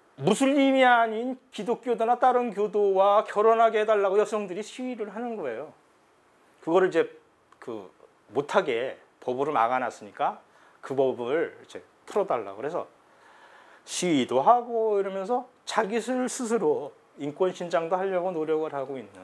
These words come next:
그냥 평범한 우리의 이웃과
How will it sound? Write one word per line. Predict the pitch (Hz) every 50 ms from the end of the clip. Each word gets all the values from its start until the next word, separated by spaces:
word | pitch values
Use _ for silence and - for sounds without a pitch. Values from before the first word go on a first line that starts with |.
| 92 107 _ _ _ _ _ _ _ - - - _ -
그냥 | 139 185 180 180
평범한 | - 254 285 277 262 254 254 254 247 220
우리의 | 190 190 180 196 202 202 208 202 160
이웃과 | 143 147 147 143 - - 208 214 180